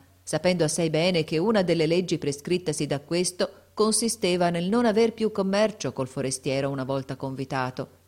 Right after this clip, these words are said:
imperoché Abu Hassan gliel'aveva manifestata. Tuttavia egli voleva destramente far conoscere di ignorarla. «Mio caro amico Abu Hassan», ripigliò il califfo abbracciandolo ancora una volta, «voi mi trattate con un'asprezza che non mi aspettava.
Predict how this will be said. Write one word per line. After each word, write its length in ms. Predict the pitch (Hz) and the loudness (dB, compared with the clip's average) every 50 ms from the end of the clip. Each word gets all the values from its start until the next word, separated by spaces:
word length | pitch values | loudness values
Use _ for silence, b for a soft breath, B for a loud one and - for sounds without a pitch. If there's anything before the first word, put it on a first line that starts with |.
| _ _ _ | _ _ _
imperoché 540 | - 160 151 160 139 131 127 - 196 202 180 | -10 -6 -4 -4 -2 -4 -2 -2 -2 -2 -2
Abu 200 | 139 131 160 151 | -2 -2 -4 -4
Hassan 420 | 131 123 - - 151 165 202 202 - - | -4 -4 -4 -4 -2 -2 -2 -2 -2 -4
gliel'aveva 420 | 143 131 123 123 127 143 135 127 | -4 -4 -4 -4 -4 -4 -4 -4
manifestata. 800 | 123 123 123 120 - 107 104 - - 175 156 143 135 - - - _ _ _ _ _ _ _ _ _ _ _ _ _ _ | -4 -4 -6 -6 -6 -8 -8 -4 -2 -2 -2 -2 -2 -6 -12 -14 _ _ _ _ _ _ _ _ _ _ _ _ _ _
Tuttavia 500 | - - 294 - 381 330 262 254 240 202 | -8 -6 -2 0 0 2 4 4 6 6
egli 220 | 190 208 214 190 180 | 6 6 4 4 2
voleva 320 | 185 202 190 170 147 151 | 2 2 2 2 2 2
destramente 680 | 156 208 240 233 - - 175 156 139 135 139 135 - 156 | 2 0 0 -2 -2 -2 -2 -2 -2 -4 -6 -6 -8 -6
far 180 | - 160 - | -6 -6 -6
conoscere 520 | - - 208 156 135 131 - - 143 143 135 | -4 -4 -4 -4 -4 -6 -6 -6 -6 -6 -6
di 120 | 135 131 | -8 -8
ignorarla. 580 | 131 139 135 135 120 113 113 113 - 123 127 - - - _ _ _ _ _ _ _ _ _ _ - | -8 -8 -8 -8 -8 -8 -10 -10 -12 -12 -14 -16 -18 -20 _ _ _ _ _ _ _ _ _ _ -2
«Mio 260 | 196 233 226 202 196 | 2 4 4 4 4
caro 280 | - 214 214 196 175 | 4 4 4 6 4
amico 320 | 147 156 170 196 196 196 170 | 2 2 0 0 2 2 2
Abu 160 | 151 156 196 | 2 4 2
Hassan», 560 | 196 175 151 151 - - 165 151 139 135 139 - - - - - _ _ _ - | 2 2 0 -2 -2 -2 -2 -2 -2 -4 -6 -10 -16 -20 -20 -20 _ _ _ -6
ripigliò 440 | 156 170 165 - 139 135 151 147 | -4 -4 -2 -4 -4 -2 -2 -2
il 100 | 143 143 | -2 -2
califfo 400 | 143 131 123 135 151 160 - 156 | -4 -6 -6 -6 -6 -6 -6 -8
abbracciandolo 640 | 139 - - 131 127 - - 147 135 147 147 147 131 127 | -8 -6 -6 -8 -8 -8 -6 -6 -6 -6 -6 -6 -6 -6
ancora 340 | 131 123 - 151 147 143 | -6 -6 -6 -4 -4 -4
una 140 | 135 135 131 | -4 -4 -6
volta, 420 | 123 127 123 123 127 - - - - _ _ _ _ _ _ _ _ _ _ | -6 -6 -6 -8 -8 -10 -14 -16 -16 _ _ _ _ _ _ _ _ _ _
«voi 220 | - 190 269 359 320 | 2 4 4 4 4
mi 140 | 208 170 - | 2 -2 -2
trattate 580 | - 156 160 - - 240 240 240 220 175 170 | -4 -6 -4 0 2 2 2 2 2 0 0
con 180 | - 233 233 226 | 2 2 2 4
un'asprezza 800 | 214 190 170 156 - - - - 233 277 294 285 - 170 147 | 4 2 2 0 -2 -4 -2 0 0 0 0 0 -2 -4 -2
che 100 | 147 156 | -2 -2
non 140 | 147 143 139 | -4 -4 -6
mi 100 | 139 127 | -6 -6
aspettava. 760 | 127 123 - - 113 113 - - 208 220 226 208 165 135 | -6 -8 -8 -8 -10 -10 -4 0 2 4 4 4 2 -2